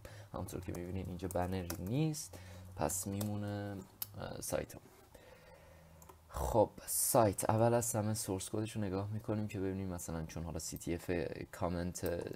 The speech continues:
جالبی، هینتی، چیزی نداره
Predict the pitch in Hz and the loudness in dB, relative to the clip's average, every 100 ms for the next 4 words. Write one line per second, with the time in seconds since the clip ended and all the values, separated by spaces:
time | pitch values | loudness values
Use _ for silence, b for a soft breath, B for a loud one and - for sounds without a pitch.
0 | - - 87 85 98 - 90 85 80 - | -10 -2 2 4 2 0 -2 -2 -4 -10
1 | - - - 90 87 85 - 98 90 82 | -20 -10 -4 -2 -2 -6 -6 -4 -2 0
2 | 82 98 104 104 104 | 0 2 2 4 2